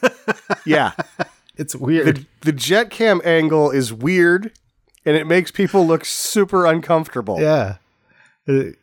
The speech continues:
Speaker 2: is the camera just too big? They can't, I mean,
Speaker 1: Yeah.
Speaker 2: are they really in jets in those shots?
Speaker 1: Are they?
Speaker 2: Are the
Speaker 1: They
Speaker 2: actors
Speaker 1: can't
Speaker 2: in
Speaker 1: be in
Speaker 2: jets in
Speaker 1: jets.
Speaker 2: this shot,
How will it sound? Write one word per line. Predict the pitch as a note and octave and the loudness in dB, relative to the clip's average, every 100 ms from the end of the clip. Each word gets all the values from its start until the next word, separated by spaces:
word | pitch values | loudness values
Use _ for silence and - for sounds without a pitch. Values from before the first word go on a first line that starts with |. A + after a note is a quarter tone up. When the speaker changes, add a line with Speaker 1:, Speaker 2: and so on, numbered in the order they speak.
| - | -6
Speaker 2:
is | D3 | -2
the | C3+ | -2
camera | D3 F3 D#3 D#3+ | 0 2 2 2
just | D#3+ E3 - | 0 -4 -4
too | - F3 | 0 2
big? | D3 D3+ E3 F3 D3+ D3 D#3 _ _ _ - | 4 2 2 -2 -10 -18 -20 _ _ _ -4
They | C#3 | -2
can't, | C3 D3+ C#3 A2+ _ _ _ _ _ _ _ _ _ _ _ _ | -2 -2 -2 -4 _ _ _ _ _ _ _ _ _ _ _ _
I | C#3+ | -2
mean, | D3+ | 0
Speaker 1:
Yeah. | D3+ | 2
Speaker 2:
are | D3 | 2
they | D#3+ F3+ | 2 2
really | E3+ F3 G3 | 2 2 2
in | F3+ E3+ | 0 0
jets | D3 F3+ G#3+ - - - _ _ | 0 0 -2 -8 -10 -14 _ _
in | F#3+ | -4
those | G3+ G#3+ G3+ - | 0 0 -2 -8
shots? | - G#3+ G#3+ A3+ | -4 0 0 -2
Speaker 1:
Are | - D3 | 0 0
they? | E3 F3 E3 - _ | 2 2 0 -8 _
Speaker 2:
Are | D#3 E3 | -2 0
the | F#3+ | 2
Speaker 1:
They | |
Speaker 2:
actors | F#3 F3 G#3 | 2 2 2
Speaker 1:
can't | B3 C4 | 2 2
Speaker 2:
in | |
Speaker 1:
be | G#3+ | 4
in | |
Speaker 2:
jets | G#3+ - D#3 | 4 4 2
in | |
Speaker 1:
jets. | E3 A2 | 2 0
Speaker 2:
this | G#2+ | -6
shot, | - B2 F2 | -10 -12 -16